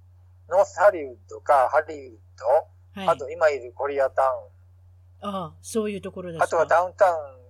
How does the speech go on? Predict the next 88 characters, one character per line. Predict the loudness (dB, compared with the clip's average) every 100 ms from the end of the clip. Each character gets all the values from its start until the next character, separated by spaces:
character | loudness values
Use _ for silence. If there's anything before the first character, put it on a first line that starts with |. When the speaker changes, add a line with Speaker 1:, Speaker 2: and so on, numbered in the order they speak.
| _ _
Speaker 1:
だ-、 | 2 4
ダ | 2
ウ | 2
ン |
タ | 0
ウ |
ン | -2
高 | -2 0
い |
で | -2
す | -10
け |
ど | -12
ね。 | -4 -4 -4 -14 -8
Speaker 2:
う |
ん。 | 2
Speaker 1:
ダ | 4 2
ウ |
ン | 2
タ | 0
ウ | 0 -4
ン | -4
か、 | 2 2 0 -14 _ _ _ _ _
Speaker 2:
で、 | -16 -2 -2
Speaker 1:
ウ |
エ |
ス | -2
ト | -2
レ | -2
イ | -4
ク | -2
か、 | -2
そ | 0 -2
う |
い | -2
う |
エ | 0
リ | -2
ア |
で | -2
す | -12 -10
ね。 | -4
Speaker 2:
う |
ん。 |
や | -2
っ |
ぱ | 0
り | 0
ち | 0
ょ |
っ |
と、 | 2 2 2 -2
Speaker 1:
地 | -8 -4
下 |
鉄 | 2
か |
ら | 2
近 |
い | 2
と | -4
こ。 | -14 -20 _ _ _ -16
Speaker 2:
う |
ん。 |
ひ-、 | -12 -6
Speaker 1:
え | 0
え。 |
Speaker 2:
比 | 0
較 | 0 -6
的、 | -8 -2 -2 -2 -6
そ | -6
の、 | -4 -4 -8 _ _ -4
便 | 2 2 2
利 | -2
な | -6
と | -12 -12
こ | -10
ろ | -6
で | -6
っ | -6
て | -10 -16
い |
う | -14
こ | -14
と | -16
で | -18
す | -18
よ | -14
ね。 | -14